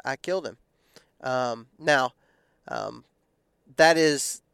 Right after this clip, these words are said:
number five. Less is more when it comes to turkey calling. A lot of you new guys out there are watching a lot of videos on YouTube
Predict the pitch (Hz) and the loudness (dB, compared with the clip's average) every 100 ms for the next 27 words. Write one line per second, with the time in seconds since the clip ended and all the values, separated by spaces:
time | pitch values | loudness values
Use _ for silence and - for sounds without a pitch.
0 | _ _ _ _ _ - 151 139 131 127 | _ _ _ _ _ -4 -4 -2 -2 -4
1 | - - 131 135 - 135 143 139 139 135 | -4 -8 -6 -4 -6 -12 -8 -4 -2 -2
2 | 120 - 127 123 - 131 123 - 120 117 | -6 -8 -12 -10 -8 -8 -10 -6 -4 -4
3 | 117 127 127 127 131 147 143 143 147 147 | -8 -14 -10 -2 0 0 -4 -8 -2 2
4 | 139 139 139 - 139 143 147 143 131 127 | 4 4 0 0 0 0 -2 0 0 0
5 | 131 139 - 139 127 131 135 127 151 185 | 0 0 -2 -10 -4 -2 -2 -2 -4 0
6 | 175 175 151 143 151 147 151 143 | 0 0 -4 -6 -10 -10 -8 -8